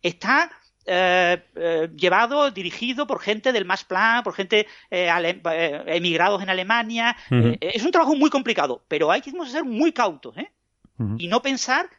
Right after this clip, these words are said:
Speaker 1: que esto lo mismo, dentro de diez años, cuando de verdad tengan un número de fuente bueno,
Speaker 2: Ujú.
Speaker 1: eh, lo mismo el resultado, eh, baja para abajo la constante de Hubble, ¿eh?
Speaker 2: Ujú.
Speaker 1: Que eso ha pasado muchas veces antes, ¿eh?
Speaker 2: Ujú.
Speaker 3: Sí. No, de
Speaker 1: O sea
Speaker 3: hecho,
Speaker 1: que
Speaker 3: yo, yo quería
Speaker 1: este trabajo hay que cogerlo entre comillas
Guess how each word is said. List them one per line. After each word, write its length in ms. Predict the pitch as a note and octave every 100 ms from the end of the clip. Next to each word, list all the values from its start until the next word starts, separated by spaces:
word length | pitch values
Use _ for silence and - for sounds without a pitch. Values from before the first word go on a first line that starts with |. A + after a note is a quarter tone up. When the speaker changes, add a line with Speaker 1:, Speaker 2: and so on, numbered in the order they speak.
| _
Speaker 1:
que 200 | - F3
esto 280 | A3+ - D#4+
lo 120 | D4
mismo, 320 | C#4 C#4 F4+ A4 -
dentro 320 | D#3+ G3+ A#3+
de 80 | G3+
diez 180 | F3+ G#3+
años, 440 | A3 B3+ G#4+ G4 - _ _ _
cuando 200 | E3+ D#3+
de 80 | F3
verdad 280 | E3 B3
tengan 260 | D4 C#4+ B3+
un 80 | A#3
número 180 | G#3+ G3+
de 80 |
fuente 440 | F#3 G#3 F#3+ F#3+ D#3+
bueno, 360 | D#3+ F3 C4+ - _ _ _
Speaker 2:
Ujú. 220 | A2+ F#2 - _
Speaker 1:
eh, 160 | F3+
lo 100 | D#3
mismo 300 | E3+ F#3+ A3+
el 80 | G4+
resultado, 600 | C4 - - - C#4+ G4 - _ _
eh, 460 | - F#3 F3+ F3+ E3
baja 240 | F#3 -
para 140 | F3 E3
abajo 160 | E3+
la 60 | E3+
constante 260 | D#3 D#3+
de 60 | C#3+
Hubble, 340 | - D#4 D#3
¿eh? 60 | E4+ -
Speaker 2:
Ujú. 100 | A2
Speaker 1:
Que 80 | G2
eso 120 | A2
ha 20 | C4
pasado 260 | D4 A#3
muchas 260 | G3 F#3+ D#3+
veces 220 | D#3+ D3
antes, 300 | A3+ E4 C3
¿eh? 120 | C#3 G3
Speaker 2:
Ujú. 240 | G#2+ G2+ G#2 -
Speaker 3:
Sí. 140 | - G2 - _ _ - - -
No, 140 | C3+ B2+
de 140 | B2+
Speaker 1:
O 20 | B2+
sea 80 | C3+
Speaker 3:
hecho, 80 | B2+
Speaker 1:
que 60 |
Speaker 3:
yo, 60 | C#3
yo 80 | B2
quería 280 | B2+ C3 B2 -
Speaker 1:
este 220 | G3+ B3+
trabajo 220 | B3 C4
hay 60 | C#4+
que 60 |
cogerlo 260 | B3+ B3+ C#4
entre 280 | C4+ C4 F4
comillas 600 | E4+ D#4 D4 G#3 B2 -